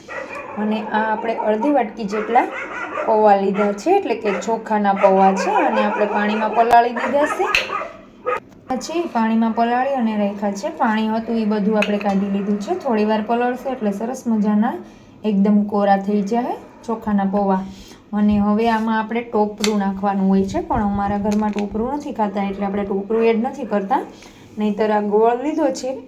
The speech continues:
એટલું જ આપણે લીલા નારિયેળનું ટોપરું અથવા તો સૂકા નારિયેળનું ટોપરું, જે ખમણ આપણે ખમણેલું મળે છે ટોપરાનું શેણ બજારમાં, તે લઈ લેવાનું અથવા તો ઘરે બનાવી લેવાનું. તો એ તૈયાર થઈ જાય ત્યાર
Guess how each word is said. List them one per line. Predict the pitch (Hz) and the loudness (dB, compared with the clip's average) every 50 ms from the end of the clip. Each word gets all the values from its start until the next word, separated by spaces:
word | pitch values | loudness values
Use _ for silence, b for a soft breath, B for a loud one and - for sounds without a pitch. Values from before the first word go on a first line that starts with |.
| 208 | -2
એટલું | 214 202 220 214 220 - | -2 -2 -2 -2 -2 -2
જ | 220 202 | -2 -4
આપણે | 196 202 226 269 349 - B B B B B B - | -2 -2 -2 -2 -2 -4 B B B B B B -6
લીલા | - 208 214 220 233 254 262 262 | -2 0 0 2 2 2 0 2
નારિયેળનું | 254 233 226 226 220 214 208 214 214 214 | 0 2 2 4 2 2 2 -2 -2 -2
ટોપરું | 214 220 214 214 214 220 214 208 202 | 0 0 0 0 0 0 2 2 0
અથવા | 202 202 202 208 196 202 | 0 -2 -2 -4 -2 -2
તો | 233 247 | -4 -6
સૂકા | 240 247 226 226 - 220 208 | -4 -4 -4 -2 0 0 0
નારિયેળનું | 208 202 196 202 208 208 208 240 285 294 | 0 0 0 2 2 0 0 -2 -4 -6
ટોપરું, | - - 226 202 196 196 196 190 190 190 B B B B B B B B - | -6 -4 -2 -2 -2 -2 -4 -4 -4 -4 B B B B B B B B -2
જે | - 220 208 - | -2 -2 -2 -2
ખમણ | - 208 208 208 208 208 | -4 -2 0 0 0 0
આપણે | 208 208 214 214 208 208 - | 0 0 -2 -4 -4 -4 -6
ખમણેલું | 214 208 202 208 208 208 208 214 220 220 | -6 -6 -4 -2 -2 0 0 0 0 0
મળે | 233 262 277 262 226 220 - | -2 0 2 2 2 2 2
છે | 240 226 | 0 -2
ટોપરાનું | - 202 202 202 - 214 202 202 202 202 208 | -2 -2 -4 -2 -2 -2 -2 -2 -2 -2 -4
શેણ | 208 240 247 277 370 466 - B B B B B B B B B - - | -4 -4 -2 -2 -2 -4 -6 B B B B B B B B B -10 -4
બજારમાં, | 214 208 208 202 220 208 208 208 214 254 302 370 - - - | -2 0 2 2 2 2 0 0 -2 -4 -6 -8 -12 -4 0
તે | 214 214 208 | 0 2 2
લઈ | 220 214 226 233 | 2 2 2 2
લેવાનું | 240 247 240 254 262 269 262 226 220 | 0 -2 -2 -2 -2 -2 -2 -2 -2
અથવા | 214 208 220 214 214 | -4 -4 -6 -4 -2
તો | 233 208 190 | -4 -2 -2
ઘરે | 202 208 208 226 | -2 0 0 0
બનાવી | 220 220 208 208 202 202 196 196 196 | 0 0 0 0 0 -2 -2 -2 -2
લેવાનું. | 190 190 190 190 190 208 294 - - B B B B B B B B B B B B - - - | -2 0 0 0 0 0 -2 -4 -6 B B B B B B B B B B B B -20 -12 -6
તો | 214 214 | -4 -2
એ | 214 220 220 214 - - - - - - - - - - | -2 0 -2 -4 -6 -8 -8 -10 -10 -10 -12 -16 -14 -8
તૈયાર | 208 208 208 214 208 190 | -6 -4 -4 -4 -4 -2
થઈ | 202 285 302 311 - | -2 0 0 0 0
જાય | 247 240 240 240 - - - - B B B B B - - - | -2 -2 -2 -4 -8 -16 -20 -20 B B B B B -20 -12 -6
ત્યાર | 226 208 208 | -4 -4 -4